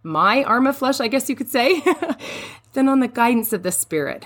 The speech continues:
to direct those thoughts. And after the recording was over, when it was all said and done, and I recognized that fact,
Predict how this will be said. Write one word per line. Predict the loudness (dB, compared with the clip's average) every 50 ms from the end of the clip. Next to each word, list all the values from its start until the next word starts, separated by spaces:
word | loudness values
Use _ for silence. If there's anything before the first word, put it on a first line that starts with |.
| -20 -18 -10
to | -8 -6
direct | -6 -4 -4 0 0 0 0 0 -4 -8
those | -6 -4 -2 -2 -2
thoughts. | -2 -2 -2 -2 -4 -6 -10 -16 -16 _ _ _ _ _ _ _ -20 -12 -8
And | -6 -4 -2
after | 2 2 2 2 2 0 0 0
the | 2 0
recording | 0 -2 -2 0 0 2 2 2 2
was | 0 0 -2 -2
over, | 0 0 0 2 2 2 4 2 2 -2 -6 -20 -20 -20 -14 -8
when | -4 -4 -4
it | -4
was | -4 -4 -2
all | -2 0 0 0
said | 0 0 2 2
and | 4 2 2
done, | 2 2 2 2 2 0 0 -4
and | -6 -8 -8 -8 -6
I | -4
recognized | -6 -6 -4 -2 -2 -2 0 0 -2 -4 -2 0 0 2 2 2 2 2 2
that | 0 0 0 0 0
fact, | 0 2 2 2 0 -4 -10 -14 -18